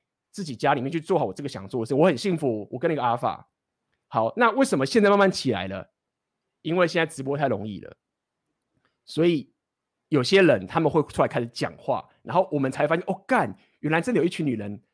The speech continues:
很爽，然后过着这个大家以为是被压迫的传统生活，然后在洗发精慢慢都冒出来，所以我的，我在我的社群我都一直跟他讲，哎，干，这个来，这个来，大家看，有这些人，人，人，人，人。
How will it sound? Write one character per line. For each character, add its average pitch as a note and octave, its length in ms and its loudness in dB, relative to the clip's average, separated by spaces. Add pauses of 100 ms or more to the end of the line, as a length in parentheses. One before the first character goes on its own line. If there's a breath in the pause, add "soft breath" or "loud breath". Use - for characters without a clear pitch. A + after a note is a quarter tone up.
(160)
很 C3+ 200 -6
爽， C#3+ 400 -2 (280)
然 B2+ 140 -2
后 C#3+ 60 -6
过 F#3+ 160 2
着 D3 100 2
这 F3 120 -4
个 D#3 180 2
大 F#3 160 0
家 F3+ 120 0
以 C3 100 -8
为 A#2+ 100 -2
是 D3+ 80 -6
被 E3 180 -2
压 D#3+ 260 4
迫 E3+ 200 2
的 C3 100 2
传 B2 220 -4
统 A2+ 200 -8
生 A#2 220 -8
活， - 260 -14 (520)
然 C3+ 120 -2
后 F#3 80 6
在 G#3 100 4
洗 - 160 -2
发 F3 140 2
精 D3+ 140 -4
慢 F3+ 120 4
慢 E3 60 2
都 E3 80 4
冒 E3+ 180 4
出 D3+ 160 -2
来， C3+ 60 2
所 G3+ 120 4
以 G3+ 40 8
我 C#3 80 2
的， D3 120 0
我 B2+ 100 -6
在 G3+ 100 4
我 F3+ 40 4
的 B2+ 80 0
社 D#3+ 180 0
群 C#3+ 120 -4
我 A2 40 -4
都 D3 120 -2
一 D3+ 40 -2
直 C3 140 -8
跟 C3 120 -2
他 C3+ 60 -2
讲， C3 120 -10
哎， C3+ 120 -12
干， B2+ 140 -8
这 A#2+ 80 -12
个 B2+ 80 -8
来， G2 80 -10
这 - 120 -16
个 G2+ 60 -8
来， G2 40 -10
大 A#2+ 80 -8
家 A2+ 60 -6
看， G2 220 -14
有 G2+ 100 -14
这 B2 100 -14
些 A#2+ 140 -10
人， G#2 160 -10
人， G2+ 100 -8
人， G2 140 -10
人， G2 140 -10
人。 D2 160 -14